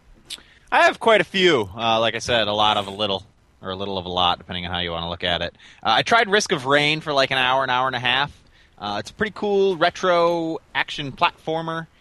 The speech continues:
You're a little dude, and you have guns, and you need to kill all the guys around you. Uh, it's roguelike in that if you die, you are out.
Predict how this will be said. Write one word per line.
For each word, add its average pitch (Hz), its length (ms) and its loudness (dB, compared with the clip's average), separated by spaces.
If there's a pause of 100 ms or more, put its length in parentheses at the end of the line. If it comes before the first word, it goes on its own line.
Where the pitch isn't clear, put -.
(200)
You're 123 160 -4
a 123 60 -2
little 131 180 -6
dude, 135 400 -4
and 110 160 -6
you 117 80 -4
have 107 160 -8
guns, 117 420 2
and 98 180 -8
you 107 80 -6
need 107 160 -8
to - 60 -20
kill 113 200 -2
all 107 140 2
the 101 60 -4
guys 107 260 0
around 104 300 -2
you. 104 440 -2
Uh, 92 180 -4
it's 95 120 -10
roguelike 123 680 2
in 117 160 -6
that 110 320 0
if 107 180 -8
you 107 140 -6
die, 101 360 2
you 98 300 -6
are 85 260 -6
out. 101 440 -6